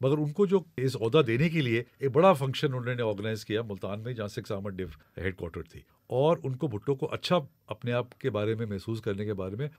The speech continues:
उन्हें टारगेट पर एक टैंक की गन already एम कर दी थी, तो भुट्टो को सिर्फ ट्रिगर दबाना था। मगर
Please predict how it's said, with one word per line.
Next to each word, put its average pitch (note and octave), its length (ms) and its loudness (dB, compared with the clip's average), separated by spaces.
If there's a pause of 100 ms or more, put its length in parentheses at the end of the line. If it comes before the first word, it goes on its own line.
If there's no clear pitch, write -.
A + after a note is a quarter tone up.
(160)
उन्हें C3+ 160 -4
टारगेट A#2+ 420 0
पर C3+ 220 0
एक C3 320 -2 (120)
टैंक B2+ 240 0
की D#3 100 -6
गन B2 300 -2 (200)
already E3 320 6
एम C#3+ 180 4
कर A#2 180 2
दी F#2 140 0
थी, D#2+ 180 -10 (220)
तो C#3+ 60 -2
भुट्टो C#3 200 0
को E3 120 2
सिर्फ E3+ 220 0
ट्रिगर A#2 200 0
दबाना E2+ 360 -4
था। - 200 -20 (140)
मगर E3+ 240 6